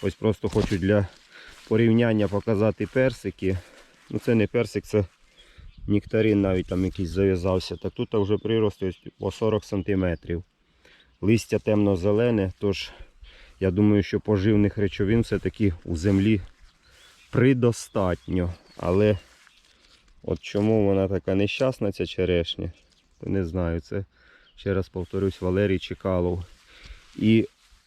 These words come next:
зазвичай черешня має дуже сильну силу роста. Її дуже важко втримати в рості. Але тоді оце купив дві черешні. Не знаю, на чому вони прищеплені.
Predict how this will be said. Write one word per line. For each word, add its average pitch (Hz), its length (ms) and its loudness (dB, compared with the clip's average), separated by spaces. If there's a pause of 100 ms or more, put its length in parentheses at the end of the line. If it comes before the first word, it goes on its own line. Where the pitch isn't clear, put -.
зазвичай 107 640 0
черешня 110 480 -2
має 107 300 0
дуже 107 320 0
сильну 104 580 0
силу 104 420 0
роста. 113 540 0 (960)
Її 107 280 0
дуже 107 280 -2
важко 101 380 -2
втримати 98 640 -4 (120)
в 87 120 -8
рості. 85 520 -6 (280)
Але 95 240 0
тоді 104 280 -2
оце 107 220 0
купив 101 380 -4
дві 90 160 -2
черешні. 101 540 -2
Не 101 180 2
знаю, 101 300 0
на 85 120 0
чому 95 240 -4
вони 85 180 0
прищеплені. 87 760 -4